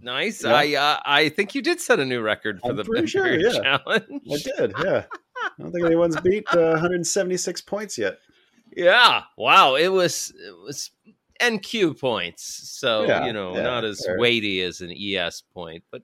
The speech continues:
Speaker 1: you know, that's still, that's a record.
Speaker 2: Fair enough. Congratulations,
Speaker 1: Somebody
Speaker 2: Mister Banks, for, for taking this one.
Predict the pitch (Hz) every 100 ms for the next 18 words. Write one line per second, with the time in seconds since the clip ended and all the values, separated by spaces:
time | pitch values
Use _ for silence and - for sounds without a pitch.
0 | - 160 127 113 117 139 - - 208 170
1 | 175 - 208 214 214 202 180 170 _ _
2 | _ _ - 127 95 85 - _ 165 160
3 | 143 147 139 143 131 143 139 117 131 131
4 | - 131 117 120 - 120 131 113 110 110
5 | - 113